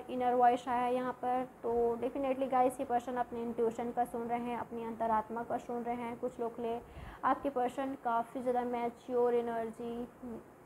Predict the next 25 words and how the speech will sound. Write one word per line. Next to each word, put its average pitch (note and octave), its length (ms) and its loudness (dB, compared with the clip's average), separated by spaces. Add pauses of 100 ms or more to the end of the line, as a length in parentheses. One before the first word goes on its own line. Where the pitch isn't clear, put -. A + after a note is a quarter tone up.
(140)
में A#3 300 -2
आप A3 320 -2 (460)
mature, A#3+ 760 0
maturity A#3+ 560 0
के C4 120 -2
साथ B3 320 -2
लौटते A3+ 320 0
हुए A#3 120 0
मुझे A#3 240 -2
दिखाई A3+ 640 0
दे A3+ 160 0
रहे A3+ 140 -2
हैं। A3+ 260 -6 (680)
Integration, A#3+ 680 -4 (520)
अगर B3+ 260 2
यहाँ B3 160 2
पर B3+ 180 0
soul B3 320 0
में B3 180 0
twin A#3+ 220 -2
flame A#3+ 280 -4
connection A#3 480 -6
है B3 180 -2
तो A#3+ 120 -2
definitely A#3 1040 -4